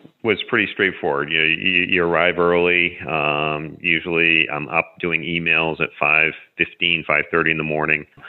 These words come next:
And I try to go to the gym before I go to the office because if you don't, you don't own the rest of the day. You never know what's gonna happen at the hospital. So it's not very consistent as soon as you arrive. So I try to go in the morning.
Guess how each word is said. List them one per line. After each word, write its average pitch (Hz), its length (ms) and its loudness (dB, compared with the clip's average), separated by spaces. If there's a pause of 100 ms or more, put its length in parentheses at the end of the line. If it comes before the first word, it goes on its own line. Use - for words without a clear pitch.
(140)
And 78 460 -4 (100)
I 78 140 0
try 85 300 0
to 80 160 0
go 87 180 0
to 85 80 -2
the 80 80 -4
gym 85 260 0
before 85 300 0
I 85 40 0
go 85 100 2
to 78 80 2
the 80 60 2
office 78 360 0 (100)
because 76 380 -2
if - 80 -16
you 82 80 0
don't, 85 380 0 (340)
you 85 120 -2
don't 85 260 -2
own 85 180 -2
the 80 100 -2
rest 80 280 -2
of 82 80 -6
the 78 80 -2
day. 76 340 0
You 95 160 -4
never 78 240 0
know 80 320 0
what's 80 240 0
gonna 78 180 0
happen 78 300 -4
at 76 80 -6
the 69 80 -2
hospital. 80 560 -4
So - 60 -6
it's - 300 -12
not 85 180 -2
very 82 160 2
consistent 87 640 -4 (460)
as - 120 -2
soon 95 140 -2
as 85 100 0
you 87 160 0
arrive. 92 460 2 (120)
So 85 80 -2
I 80 140 4
try 87 140 2
to 85 80 2
go 85 120 2
in 80 60 -2
the 80 80 -2
morning. 82 400 -2